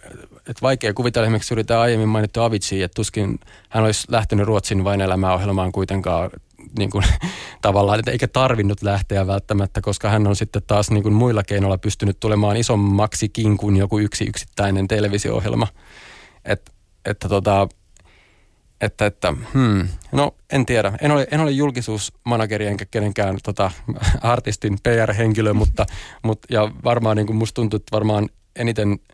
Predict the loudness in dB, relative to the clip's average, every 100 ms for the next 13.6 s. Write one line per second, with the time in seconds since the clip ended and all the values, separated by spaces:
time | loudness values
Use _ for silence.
0 | _ -20 -20 _ _ -10 0 2 4 2
1 | 0 -4 -2 0 0 -2 -4 -2 -8 _
2 | _ -10 -8 -6 -4 0 0 0 -6 -4
3 | -2 2 0 2 2 2 0 0 -2 -6
4 | _ _ -2 0 0 0 0 -2 -4 -4
5 | -2 -4 -2 0 0 0 0 0 -2 -8
6 | -20 _ _ -6 -2 0 -2 -4 -4 -2
7 | -2 -2 -4 -8 -4 0 0 0 0 0
8 | 2 2 2 2 2 2 0 -14 -20 -20
9 | -20 -20 -4 2 2 4 2 2 0 0
10 | 0 0 0 0 0 0 0 -4 _ -4
11 | -2 -2 -2 -4 -4 -4 -2 -2 -4 -4
12 | -2 0 0 -2 -2 0 0 -2 -4 0
13 | 0 0 -4 -2 -2